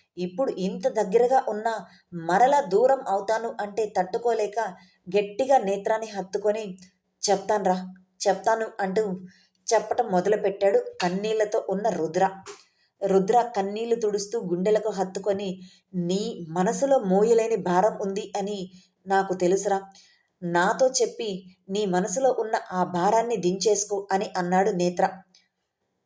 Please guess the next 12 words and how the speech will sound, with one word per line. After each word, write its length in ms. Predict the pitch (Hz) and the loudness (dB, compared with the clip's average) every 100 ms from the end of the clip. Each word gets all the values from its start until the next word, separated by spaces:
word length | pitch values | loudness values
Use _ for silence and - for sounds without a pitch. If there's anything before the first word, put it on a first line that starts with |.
| _ 208 | _ -2
"నువ్వు 600 | 208 196 220 220 202 - - | 2 4 4 2 0 -6 -6
నన్ను 260 | 196 220 220 | -2 2 2
రుద్రనేత్రుడు 800 | 175 175 233 247 240 233 233 - | 2 4 2 2 0 0 -2 -2
అంటూ 220 | 196 220 | 0 0
గుర్తించావు. 600 | 185 180 180 190 190 190 185 - _ _ _ - | 0 -2 -4 -6 -4 -6 -8 -20 _ _ _ 2
కానీ, 500 | 240 254 247 202 185 _ _ - | 2 2 -2 -8 -16 _ _ 0
కానీ 460 | 294 311 269 - - _ 254 | 2 0 -4 -10 -20 _ 0
అసలు 300 | 269 311 302 | 2 2 2
నేను 280 | 294 285 | 2 2
రుద్రనేత్రుడిగా 880 | 202 180 175 285 294 277 262 262 277 | 0 -2 2 2 2 0 0 0 2
మారటానికి 840 | 202 165 180 247 277 269 262 254 | 0 -2 -2 2 2 2 0 -4
కారణం 460 | 254 233 226 226 | -8 -4 -4 -6